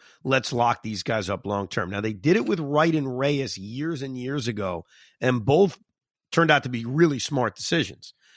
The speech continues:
because they had them on team-friendly contracts, signing them as early as they did. Remember, they gave DeGrom his extension coming off a historical Cy Young season, but they did it before he got to free agency. So you can do it sometimes when a guy's only one year away from free agency,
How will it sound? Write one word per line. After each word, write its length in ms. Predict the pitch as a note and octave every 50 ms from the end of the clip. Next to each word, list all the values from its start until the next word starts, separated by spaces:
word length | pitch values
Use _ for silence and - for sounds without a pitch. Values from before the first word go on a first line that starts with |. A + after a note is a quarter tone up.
| _ _ -
because 220 | - C3+ C3 B2+
they 140 | A#2 C3+ B2+
had 260 | A#2 A#2 C#3 D3 D3
them 160 | D3 D3 C3+ B2+
on 140 | A#2 A2
team-friendly 640 | F#2+ - - D3 C3+ B2 - - C#3+ C3 B2 A2+ G2
contracts, 580 | - - A#2+ A#2+ A#2+ - - G2 E2+ E2 - -
signing 220 | B2 A2+ A2+ A#2
them 100 | A2+ A2
as 100 | G#2+ F2+
early 280 | A2 A#2 A#2 A2+ A2+ G#2+
as 160 | G#2+ G2 F2+
they 100 | G#2 F#2
did. 320 | E2+ G2+ C3+ B2+ F#2+ - - _ _ _ _ _ -
Remember, 320 | C#3 B2+ C#3 C#3+ C#3+ C3
they 160 | A#2+ B2+ D3+
gave 300 | E3 F3+ F#3+ F3+ E3+ C#3
DeGrom 500 | A#2 C#3 A2 G2 A2 A#2+ C3+ D#3+ F#3+ F#3 D#3+
his 140 | C#3+ C3 A#2
extension 640 | G#2+ - - - C3 G#2+ G2 F#2 - G#2+ G2+ F#2
coming 260 | - - C#3 C3+ B2+
off 240 | B2+ A#2+ A#2+ A#2+ -
a 140 | G#2 F#2 E2+ -
historical 960 | A2+ G#2+ - - - - - C#3+ D3+ E3+ E3+ D#3 B2+ - C3+ B2 A#2+ A#2 - _ _ _ _ _ -
Cy 380 | - - - - D3+ C#3+ C#3+
Young 280 | C#3 C#3 C3 B2+ B2 A2
season, 400 | - - - G#3 G#3 D#3+ D#3+ D3
but 120 | B2 A#2+
they 100 | B2+ A#2+
did 300 | A2+ A2 G2+ F3+ A#3 B3
it 220 | A3 F3 C3 A#2 _ _ _ _ _ _ _ _ _ -
before 340 | C3 - - - F3 F3
he 60 | E3 D3+
got 240 | D#3 D3 D3 C#3+
to 60 | - A#2
free 280 | - - C#3 C3 C3+
agency. 480 | D#3 E3+ D#3 A#2 A2+ F#2 - - - - -
So 340 | - - D#3 D#3 D#3+ E3 _ _ _ _ _ _ _ _ _ -
you 160 | E3+ G#3 C4
can 300 | B3+ - C4+ G3 D3 A2+ F2+
do 220 | C3 B2+ C3 C#3+
it 100 | D#3 D3+
sometimes 540 | - - D#3 D#3+ D3+ - E3+ E3+ E3+ E3+ D3
when 140 | D3+ E3 E3
a 40 | D#3+
guy's 220 | E3 E3 D#3+ D#3
only 200 | D#3+ E3 E3 D#3
one 260 | D3 C#3+ D#3 D#3 D#3+
year 180 | D#3+ D#3+ E3 E3+
away 240 | E3+ D#3+ D#3+ D#3 F3
from 200 | - - D#3+ D3
free 220 | - - E3 D#3+ E3
agency, 500 | E3 D#3+ E3 E3 - - E3+ E3 D3